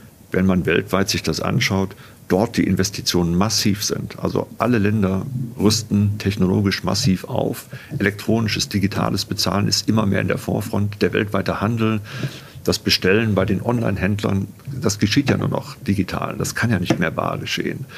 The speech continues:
Das heißt, hier spielt sehr viel Musik und damit natürlich auch Möglichkeit fürs Unternehmen, was wir nutzen wollen für uns. Aber wenn man in dieser digitalen Welt ist, muss man sie auch sicher machen. Deswegen ist digitale Sicherheit sozusagen das dritte Standbein,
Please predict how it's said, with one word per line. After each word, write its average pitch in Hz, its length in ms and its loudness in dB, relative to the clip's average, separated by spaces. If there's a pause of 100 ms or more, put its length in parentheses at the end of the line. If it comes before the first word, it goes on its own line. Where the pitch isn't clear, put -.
(220)
Das - 140 -2
heißt, 90 200 0
hier 113 160 4
spielt - 320 2
sehr 107 200 2
viel 107 160 2
Musik 90 460 2
und 101 120 0
damit 110 180 0
natürlich 117 260 0
auch 127 100 -4
Möglichkeit 110 580 0
fürs - 180 -2
Unternehmen, 90 400 0
was 98 160 0
wir 110 80 2
nutzen 120 300 -2
wollen - 240 -4
für - 120 -6
uns. - 380 -6 (760)
Aber 101 420 2
wenn 110 120 2
man 113 160 4
in 107 60 6
dieser 95 180 6
digitalen 90 480 2
Welt 101 220 2
ist, - 180 -2
muss 110 140 0
man 107 80 4
sie 101 100 2
auch 101 80 0
sicher 127 300 0
machen. 82 320 -2
Deswegen 87 280 0
ist - 180 -2
digitale 101 600 2
Sicherheit 107 520 0
sozusagen 92 500 0
das 90 160 0
dritte - 260 0
Standbein, 95 720 0